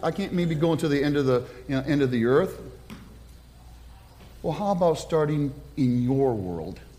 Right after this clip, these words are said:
The people you meet, the people you live with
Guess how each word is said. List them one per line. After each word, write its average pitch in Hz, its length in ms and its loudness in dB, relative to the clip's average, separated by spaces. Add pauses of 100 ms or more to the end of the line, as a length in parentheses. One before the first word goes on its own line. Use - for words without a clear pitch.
(1400)
The 139 80 0
people 190 400 -2
you 156 260 2
meet, - 460 -2 (1120)
the - 80 -2
people 208 420 0
you 147 200 2
live 185 340 4
with - 500 0